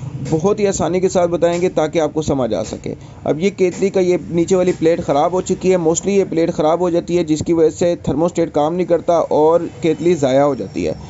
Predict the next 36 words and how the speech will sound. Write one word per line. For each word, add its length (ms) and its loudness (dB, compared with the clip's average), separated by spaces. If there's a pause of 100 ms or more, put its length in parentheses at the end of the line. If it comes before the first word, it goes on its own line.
(300)
आज 200 2
की 80 -6
वीडियो 240 4
में 120 0
हम 240 0 (100)
इसी 260 0
को 120 2 (220)
repair 340 0
करने 220 0
का 120 0
जुगाड़ 380 2
तरीका 320 0
बताएंगे। 520 2 (560)
वीडियो 280 4
पूरा 240 2
देखें 320 2
ताकि 340 0
आपको 340 0
ज़्यादा 180 4
से 40 0
ज़्यादा 220 2
फ़ायदा 280 2
हो। 180 2
मैं 140 0
हूं 100 2
फ़ारूक 280 0
इकबाल 320 0
और 100 4
आप 160 2
देख 260 0
रहे 120 2
हैं 180 0
Repairing 460 0
World 240 2
YouTube 400 2
channel। 380 2